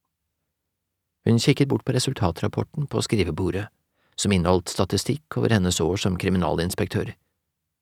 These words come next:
Den viste at oppklaringsprosenten i de sakene Monica hadde hatt ansvar for, nesten hadde doblet seg siden tjue fjorten, året da lillesøsteren forsvant. Hun hadde alltid den rapporten liggende framme,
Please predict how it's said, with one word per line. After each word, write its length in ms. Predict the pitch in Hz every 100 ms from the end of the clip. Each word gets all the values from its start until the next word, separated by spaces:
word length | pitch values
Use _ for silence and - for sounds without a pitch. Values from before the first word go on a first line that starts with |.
| _ _ -
Den 140 | 92
viste 260 | 90 87 95
at 140 | 87 85
oppklaringsprosenten 1040 | - 101 95 101 - 101 - 104 - 160 76
i 20 |
de 140 | -
sakene 400 | - 107 90 - 101
Monica 380 | 85 95 107 113
hadde 160 | 101 101
hatt 240 | - - -
ansvar 400 | 107 78 82 85
for, 220 | 113 - 117 _ - - -
nesten 360 | 113 - - 131
hadde 180 | 120 117 127
doblet 440 | 127 151 - -
seg 160 | - 156
siden 320 | - 113 -
tjue 320 | - 104 90
fjorten, 400 | 110 101 - 87 - _ _ _ _ _ -
året 300 | 92 85 82
da 80 | 92
lillesøsteren 600 | 85 - - 90 87 92
forsvant. 480 | 95 - 76 - - _ _ _ _ _ _ _ _ _ _ -
Hun 120 | 98
hadde 160 | 95 90
alltid 320 | 87 - 143
den 140 | 92
rapporten 400 | 110 - - 101
liggende 300 | 95 82 90 101
framme, 300 | 82 64